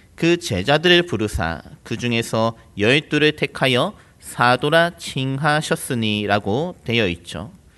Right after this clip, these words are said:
그리고 또한 사도행전 일 장 이십육 절에 보시면 제자들이 가룟 유다를 대신하여 마띠아를 열한 사도의 수에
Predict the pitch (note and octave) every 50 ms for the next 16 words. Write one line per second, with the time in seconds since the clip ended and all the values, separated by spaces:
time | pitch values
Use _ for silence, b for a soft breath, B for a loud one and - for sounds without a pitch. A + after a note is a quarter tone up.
0 | b b b b b b b b - E3+ F3+ F3+ F#3+ F#3+ G3+ F#3+ F#3+ G3 F#3+ F#3
1 | E3+ C#3 F#2+ C#2 - - - - C3 C3+ C#3 E3 E3 E3+ E3+ E3 E3+ E3 E3 E3+
2 | E3 - - F3 D#3 A#2 G2+ G#2+ - D#3 D3 C#3+ D#3 - - - F3 E3 D#3 B2+
3 | A#2+ A#2 - - A2+ A2+ C#3 F3 G#3+ B B B B B B B B - - B2+
4 | B2 D#3+ E3 E3 F3+ F3 F3+ F3+ F3+ D#3 - - - - A#2+ A2+ A#2+ B2+ C#3 D#3
5 | E3 F3 D#3+ B2 G#2+ G#2+ G#2 C3+ C#3 D3 D3+ C#3+ - G#2 F2+ - - C3 B2 F2+
6 | E2+ F2+ A2+ B2+ A2 G2+ G#2 b b b b b b b D#2+ F2 G2 G#2 - -
7 | D3 C3+ B2+ A2 F#2+ F#2 B2 D3+ F#3 G3+ b b b b b _ G#2 A2 B2 C#3
8 | D3+ D#3+ E3 E3+ - - D#3 C3+ C3 C#3+ C#3 C#3 C#3+ C#3 - - - G#2+ G#2+ A#2+
9 | C#3+ E3+ -